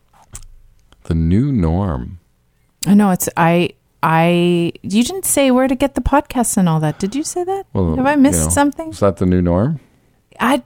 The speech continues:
Speaker 2: I don't know. We're not changing the podcast, are we?
Speaker 1: Oh, so some things don't change in the new norm.
Speaker 2: <laughs> Oh,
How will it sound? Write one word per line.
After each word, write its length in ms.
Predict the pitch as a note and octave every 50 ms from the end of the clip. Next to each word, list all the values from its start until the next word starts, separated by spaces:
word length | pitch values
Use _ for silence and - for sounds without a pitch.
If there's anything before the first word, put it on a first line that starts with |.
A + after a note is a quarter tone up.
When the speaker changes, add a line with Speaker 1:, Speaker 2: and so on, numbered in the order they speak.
| _ _ _
Speaker 2:
I 180 | - - C#4+ E4+
don't 200 | F#4+ F#4+ F#4+ F#4
know. 500 | G4 A4 B4 B4+ A#4 E4+ A#3+ F#3 D#3 E3
We're 100 | G3 A#3
not 200 | D4+ G4+ A4 -
changing 340 | - F4 E4+ F4 D#4 D#4+ C4
the 60 | A#3 G#3
podcast, 680 | - - A#3+ E4 A4 G#4+ - - G3 E3 F3 - -
are 180 | A3+ A#3+ C#4 F4
we? 200 | A#4 C5+ C5+ - - -
Speaker 1:
Oh, 400 | G2 A#2 D3 F3+ F#3 F3+ D3+ G#2
so 180 | E2+ - G#2+ G2
some 260 | F2 - C3 D3+ F#3
things 320 | F3 D#3 C#3 C3 A2+ - -
don't 360 | - - - A2 C3 D#3+ -
change 520 | - - - A2 A2+ B2+ B2 G#2+ F2 - -
in 120 | E2+ E2+
the 80 | E2+ E2+
new 200 | F2 F2+ F#2+ F#2+
norm. 260 | F#2 F#2 F2+ G2 A2
Speaker 2:
<laughs> 60 | -
Oh, 280 | A#3+ A3+ A3+ A3 G#3+